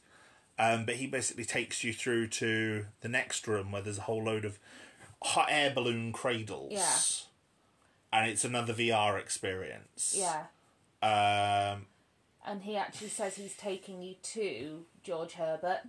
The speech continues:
Speaker 1: Yes.
Speaker 2: Like, he's
Speaker 1: And
Speaker 2: reuniting you.
Speaker 1: Yes, 'cause when you put the V R headset on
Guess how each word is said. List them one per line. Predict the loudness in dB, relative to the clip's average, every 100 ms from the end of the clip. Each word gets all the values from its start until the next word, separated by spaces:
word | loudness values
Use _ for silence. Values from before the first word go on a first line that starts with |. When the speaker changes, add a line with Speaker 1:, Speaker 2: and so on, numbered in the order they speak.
| -18 _ -20 _ -6
Speaker 1:
Yes. | 2 2 2 0 0 2
Speaker 2:
Like, | 0 0 -10 -20 _ _ _ _ _ _
he's | -2
Speaker 1:
And | 2 2 2
Speaker 2:
reuniting | -2 -4 -6 -10 -12 -10
you. | -10 -10
Speaker 1:
Yes, | 0 2 4 2
'cause | 2 2
when | 2 0
you | 0 -2
put | -4 -4
the | -2 -2
V | 0 2
R | 4 4 2
headset | 0 0 2 0 4
on | 4 4 2 -10